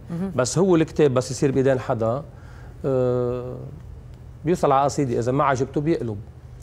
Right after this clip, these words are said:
Speaker 1: أي
Speaker 2: يعني
Speaker 1: قصيدة بتحب أكتر شيء بالكتاب؟
Speaker 2: أنا كل القصايد أولادي، بحبهم كلهم.
Speaker 1: سمعنا شيء.
Speaker 2: هلا قبل ما سمعك حبيت هيك، آه، آه، حاضر قصيدة امبارح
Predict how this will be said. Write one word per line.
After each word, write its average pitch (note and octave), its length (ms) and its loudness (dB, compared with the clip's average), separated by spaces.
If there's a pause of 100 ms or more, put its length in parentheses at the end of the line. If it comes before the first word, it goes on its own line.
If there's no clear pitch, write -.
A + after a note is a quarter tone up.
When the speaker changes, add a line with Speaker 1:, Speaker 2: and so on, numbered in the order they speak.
(480)
Speaker 1:
أي A#3 80 4
Speaker 2:
يعني A#3 160 4
Speaker 1:
قصيدة D#3+ 300 0
بتحب D#3 380 -6
أكتر D3+ 220 -8
شيء D3 240 -10
بالكتاب؟ C#3+ 420 -12 (1600)
Speaker 2:
أنا F#3 180 4
كل F3+ 220 2
القصايد B2+ 420 2
أولادي، A2 420 0 (840)
بحبهم C#3 300 0
كلهم. A#2+ 300 -2 (300)
Speaker 1:
سمعنا F#3+ 400 -4
شيء. - 200 -14 (1400)
Speaker 2:
هلا F#3+ 200 6
قبل A3 100 6
ما G#3+ 80 8
سمعك E3+ 540 4
حبيت D#3 420 4
هيك، D#3+ 260 2
آه، A#2+ 580 4 (1160)
آه، B2 260 -2 (280)
حاضر D3+ 280 4
قصيدة B2+ 300 4
امبارح A#2+ 640 4